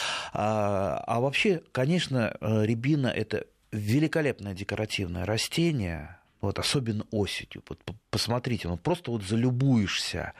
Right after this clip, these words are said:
просто залюбуешься. Щас вот я, м, э, э, где-то через час вот буду проезжать метро "Динамо", тут совсем вот рядом.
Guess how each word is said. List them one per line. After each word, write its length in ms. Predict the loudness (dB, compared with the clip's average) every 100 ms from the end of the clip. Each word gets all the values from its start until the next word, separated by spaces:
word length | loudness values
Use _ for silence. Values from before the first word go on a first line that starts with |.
| -18 -14 -10 -2
просто 280 | -2 -2
залюбуешься. 600 | -6 -4 -2 -2 -4 -4
Щас 240 | -2 -2 -2
вот 120 | -2
я, 160 | -2 -4 -6 -8 -10 -10 -2
м, 200 | 2 4
э, 340 | 4 2 0 -6 -16 -18 -14 -4
э, 160 | -4
где-то 380 | 0 -2 0 -4 -4
через 640 | -2 0 0 -2 -6 -16 _
час 360 | -2 0 0 -4
вот 80 | -14 -10
буду 200 | -8 -8
проезжать 920 | -4 0 2 2 0 0 -4 -10 -12
метро 340 | -6 -4 0 -2
"Динамо", 460 | 0 2 0 -2 -10
тут 160 | -18
совсем 400 | -8 -4 -4 -4
вот 220 | -6 -6 0
рядом. 380 | 0 0 -4